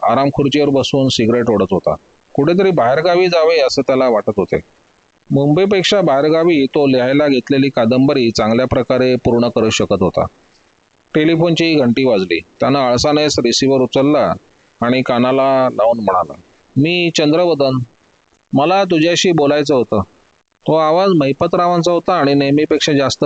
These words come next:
कर्कश होता. चंद्रवदनाने जोरात सिगरेट ओढायला सुरुवात केली. "अ, तू आहेस ना?" "आहे." "तू मला उत्तर का देत नाहीस?" "तुम्ही मला प्रश्न नाही विचारला.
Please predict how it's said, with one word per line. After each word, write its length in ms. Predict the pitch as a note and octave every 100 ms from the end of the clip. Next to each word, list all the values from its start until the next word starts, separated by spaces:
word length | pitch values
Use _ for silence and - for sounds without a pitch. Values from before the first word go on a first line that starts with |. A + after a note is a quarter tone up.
| C3+
कर्कश 380 | - - B2+ -
होता. 260 | G2 - F2 _ _ _ _ _ _ _ -
चंद्रवदनाने 760 | D3+ E3+ G3+ G3+ G3 G3 G3 F#3+
जोरात 300 | D#3+ D#3+ E3+
सिगरेट 380 | D#3+ C#3+ D3 C#3+
ओढायला 300 | C3 C3 C3
सुरुवात 280 | - A2+ A2
केली. 320 | G2 F2 - - _ _ _ _ -
"अ, 180 | C3+ C#3
तू 220 | F#3+ G3
आहेस 280 | F3+ A3 -
ना?" 140 | A3+ G3+ - _ _ _ _
"आहे." 320 | C#3 E3 F#3+ D#3+ - _ _ _ _ _
"तू 200 | F3+ G#3+
मला 200 | G3+ G3
उत्तर 320 | G#3+ F#3 - G#3
का 160 | A3+
देत 240 | G#3+ G3 G3
नाहीस?" 380 | F#3 F#3 D#3+ - _ _ _ _
"तुम्ही 260 | E3+ G3 A3+
मला 240 | G#3 G#3+
प्रश्न 340 | G3+ F#3 - G3+
नाही 220 | G#3+ G#3
विचारला. 520 | F#3+ - D#3+ D3+